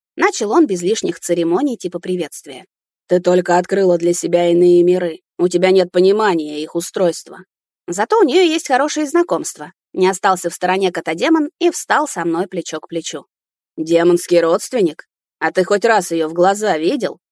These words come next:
Не очень любезно парировал Светодар, окинув Хеллера с ног до головы тяжелым взглядом. «Гехарда и раньше плевать хотела на свой народ. Думаешь, ты для нее чем-то отличаешься от остальных сошек?»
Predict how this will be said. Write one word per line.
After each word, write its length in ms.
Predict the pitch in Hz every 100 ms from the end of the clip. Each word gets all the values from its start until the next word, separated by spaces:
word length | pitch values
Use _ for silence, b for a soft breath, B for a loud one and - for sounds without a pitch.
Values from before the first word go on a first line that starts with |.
| _ -
Не 160 | 190
очень 300 | 311 - 208
любезно 480 | 202 202 302 339 254
парировал 460 | 202 208 202 180 170
Светодар, 500 | 180 180 175 294 339
окинув 340 | - 220 185
Хеллера 420 | - 262 294 254
с 100 | -
ног 200 | 196 180
до 80 | 175
головы 380 | 160 151 151 214
тяжелым 400 | 180 165 160 156
взглядом. 500 | - 160 147 139 135 _ _ _ _ -
«Гехарда 560 | 160 175 185 185 185
и 80 | 180
раньше 400 | 185 208 220 175
плевать 400 | - - 165 156
хотела 380 | - 160 151 143
на 120 | 156
свой 220 | 151 160 156
народ. 320 | 156 151 - _ _ _
Думаешь, 400 | 165 185 196 180
ты 140 | - 180
для 120 | 180
нее 260 | 180 185
чем-то 360 | 185 175 170 165
отличаешься 720 | 160 170 170 180 180 175 160
от 120 | 160
остальных 460 | 170 - 170 180 175
сошек?» 460 | - 294 - -